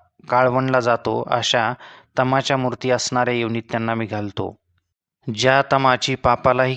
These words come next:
किळस उत्पन्न होते, नरकही ज्याचे भय घेतात व जेथील शिनामुळे श्रमही मूर्छित होतो, ज्याच्या योगाने मलाही पापही मलिन होते, ज्याच्या योगाने मलही पापही मलिन होते,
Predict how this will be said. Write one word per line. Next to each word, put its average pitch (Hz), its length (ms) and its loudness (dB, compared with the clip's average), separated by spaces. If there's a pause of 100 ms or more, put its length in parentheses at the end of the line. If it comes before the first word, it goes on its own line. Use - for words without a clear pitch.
किळस 127 320 0
उत्पन्न 123 340 -2
होते, 117 680 -2 (200)
नरकही 127 580 0
ज्याचे 127 360 0
भय 117 220 -2
घेतात 110 440 -2 (240)
व 123 320 2 (520)
जेथील 127 400 -2
शिनामुळे 123 760 0
श्रमही 131 480 0
मूर्छित 127 460 -2
होतो, 113 460 -2 (380)
ज्याच्या 131 400 2
योगाने 127 400 0
मलाही 123 680 0 (840)
पापही 127 640 0
मलिन 127 340 -2
होते, 117 440 -4 (760)
ज्याच्या 127 360 2
योगाने 123 520 2
मलही 127 500 -2
पापही 127 640 0
मलिन 120 320 -2
होते, 117 400 -4